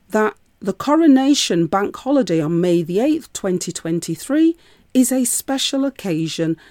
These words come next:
and a public holiday in the U K.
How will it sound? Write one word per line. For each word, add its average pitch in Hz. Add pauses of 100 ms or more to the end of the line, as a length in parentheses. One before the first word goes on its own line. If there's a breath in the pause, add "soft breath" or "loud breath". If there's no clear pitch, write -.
(200 soft breath)
and 208
a 220
public 226
holiday 160
in 147
the 151
U 135
K. -